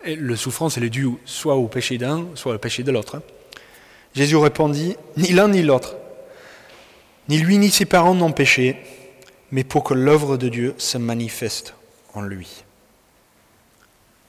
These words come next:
J'arrive à un moment de conclusion, et je suis, et j'espère que tu as, à la fin de cette prédication, plus de questions que de réponses. J'espère que j'ai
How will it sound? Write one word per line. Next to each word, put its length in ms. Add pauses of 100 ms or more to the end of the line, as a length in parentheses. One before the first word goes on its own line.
(840)
J'arrive 300
à 60
un 120
moment 220
de 80
conclusion, 760 (320)
et 80
je 120
suis, 360 (480)
et 120
j'espère 720 (1500)
que 100
tu 240
as, 160 (600)
à 80
la 80
fin 240
de 120
cette 140
prédication, 720 (400)
plus 260
de 80
questions 600 (180)
que 80
de 100
réponses. 460 (1400)
J'espère 380
que 100
j'ai 260